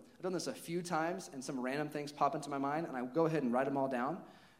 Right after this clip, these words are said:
And nine out of ten things I might not see, but there was this one time I wrote a specific name down, and I'm at this, uh, little festival, and I interacted with a guy in a booth that had the same name that I wrote down. I was like, "I think I'm supposed to talk to you." <laughs> So I talked to him about the Lord.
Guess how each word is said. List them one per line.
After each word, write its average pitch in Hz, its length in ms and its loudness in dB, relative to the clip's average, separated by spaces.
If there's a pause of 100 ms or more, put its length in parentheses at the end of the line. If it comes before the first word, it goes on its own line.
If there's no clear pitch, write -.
(120)
And 127 280 -6
nine 151 160 4
out 156 80 6
of 151 60 0
ten 160 160 2
things 156 260 2
I - 20 0
might 143 240 2
not 147 180 0
see, 147 260 0
but 131 180 -2
there 135 80 0
was 131 160 2
this 123 120 -6
one 151 160 2
time 156 320 0
I 131 100 -4
wrote 135 180 2
a 113 40 0
specific 147 480 -2
name 135 300 0
down, 160 320 2 (240)
and 120 100 -8
I'm 123 140 -2
at 135 260 -4
this, 139 320 -2
uh, 131 120 -2
little 123 160 0
festival, 156 540 2
and 123 140 -4
I 120 80 -2
interacted 131 380 -2
with 131 100 -6
a 131 40 -6
guy 131 180 2
in 139 60 2
a - 20 0
booth 147 240 0
that 120 60 -6
had 117 140 -4
the 110 60 -8
same 139 300 -2
name 139 320 0
that 117 100 -4
I 120 60 2
wrote 143 180 2
down. 185 280 -4 (160)
I - 20 -12
was 123 120 -8
like, 113 120 -8 (160)
"I 180 60 -4
think 113 200 -8
I'm 139 60 0
supposed 185 220 -2
to 214 80 -2
talk - 220 0
to - 80 0
you." 117 180 0 (280)
<laughs> - 640 -12
So 104 120 -12
I - 20 -8
talked 104 180 -2
to 151 60 -4
him 135 60 -4
about 143 120 -2
the 175 60 -4
Lord. 220 240 -4